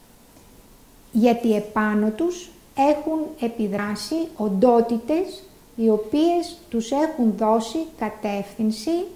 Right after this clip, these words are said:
ροπή, τους έχουν βάλει να λειτουργούν με συγκεκριμένα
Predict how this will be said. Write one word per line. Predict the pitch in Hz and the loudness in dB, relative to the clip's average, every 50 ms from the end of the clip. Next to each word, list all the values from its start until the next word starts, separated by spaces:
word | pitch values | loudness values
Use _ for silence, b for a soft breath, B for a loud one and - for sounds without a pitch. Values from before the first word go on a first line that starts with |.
| - - - - - - | -16 -20 -20 -18 -10 -6
ροπή, | 208 214 214 196 196 - - - - 226 240 254 294 320 320 - - - - - - - - | -2 0 0 0 -2 -4 -6 -2 0 2 2 2 2 0 -2 -4 -10 -18 -20 -20 -20 -12 -6
τους | - 247 220 - | -6 -4 -2 0
έχουν | 262 262 254 254 254 254 254 247 247 247 - - - - - - - - - - - - - _ - - - - - - - - - - - | 0 0 0 0 0 2 2 2 2 0 -4 -12 -20 -20 -20 -20 -20 -20 -20 -20 -20 -20 -20 _ -20 -20 -20 -20 -20 -20 -20 -20 -20 -14 -8
βάλει | - 214 190 208 247 254 269 277 277 269 | -6 -2 2 4 4 4 4 4 4 6
να | 254 240 233 | 6 6 6
λειτουργούν | 220 214 220 208 - 214 202 190 190 - 220 220 240 277 311 339 359 381 - - - | 4 2 0 -2 -2 -4 -4 -4 -2 0 2 2 2 2 0 -2 -6 -8 -10 -6 0
με | 247 233 240 240 247 247 - | 2 2 4 4 2 0 -4
συγκεκριμένα | - - - - 240 208 196 226 214 214 - 208 214 214 208 208 208 214 220 233 247 269 311 | -10 -8 -4 -2 -2 0 2 2 2 2 0 -4 -4 -2 0 0 0 0 2 2 2 0 -2